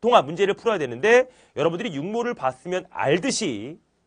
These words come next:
자, 이십 번 같은 문제 얘들아 굉장히 계산 문제가 많이 나옵니다.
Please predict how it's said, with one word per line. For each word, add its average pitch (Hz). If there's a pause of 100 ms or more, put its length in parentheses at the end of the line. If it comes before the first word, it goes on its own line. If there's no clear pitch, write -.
(400)
자, 175
이십 170
번 277
같은 247
문제 196
얘들아 160
굉장히 185
계산 208
문제가 196
많이 139
나옵니다. 156